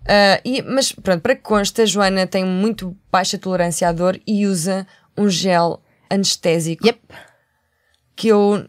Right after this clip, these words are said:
Speaker 1: como é que tu vais à farmácia? Isso é só para usar, é para
Speaker 2: Isto
Speaker 1: ser
Speaker 2: é para as
Speaker 1: usado aonde?
Speaker 2: crianças porem nos braços quando vão ser picadas.
Speaker 1: É?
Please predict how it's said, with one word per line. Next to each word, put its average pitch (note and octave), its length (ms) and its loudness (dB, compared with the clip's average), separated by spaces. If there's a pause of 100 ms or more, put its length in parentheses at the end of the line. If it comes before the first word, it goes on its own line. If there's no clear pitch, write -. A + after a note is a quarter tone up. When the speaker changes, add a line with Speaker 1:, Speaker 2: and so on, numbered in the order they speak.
Speaker 1:
como D4+ 120 -6
é E4+ 60 -6
que - 60 -20
tu D4+ 180 -4
vais A#3+ 300 0
à A#3+ 160 2
farmácia? A#3+ 560 -4
Isso - 240 -4
é A#3 80 2
só A#3+ 160 -2
para A3+ 220 -2
usar, A3 380 -2
é G#3 260 -4
para C4 100 2
Speaker 2:
Isto C4 100 2
Speaker 1:
ser E4 80 2
Speaker 2:
é - 40 2
para D4 140 2
as G#3+ 60 0
Speaker 1:
usado G3 140 -4
aonde? C4+ 100 4
Speaker 2:
crianças B3+ 640 2 (100)
porem A#3+ 260 4
nos A3 180 2
braços A#3 340 2
quando A3+ 220 0
vão A3 140 2
ser G#3+ 180 0
picadas. G3 1080 0
Speaker 1:
É? A3 300 -6